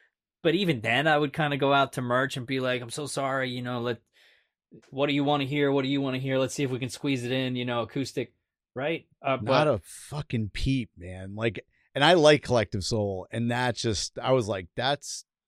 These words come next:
Speaker 2: pretty fucking low." For, uh,
Speaker 1: I, well, to, to give them the benefit of the doubt, there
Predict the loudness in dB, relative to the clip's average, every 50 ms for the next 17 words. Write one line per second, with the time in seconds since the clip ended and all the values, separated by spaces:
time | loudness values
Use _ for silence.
0 | _ _ -6 -4 -4 -4 -6 -8 -6 -6 -4 -4 -4 -6 -6 -6 -8 -6 -6 -4
1 | -6 -6 -8 _ _ _ _ _ _ _ _ _ _ _ _ _ 0 2 2 2
2 | 2 0 0 2 2 2 4 6 6 6 6 6 4 2 -2 _ _ -20 -14 -4
3 | 0 0 0 0 0 -4 -4 0 2 2 2 2 2 0 -2 0 0 0 0 0
4 | -2 -2 -4 -2 2 4 4 4 4 4 2 2 0 2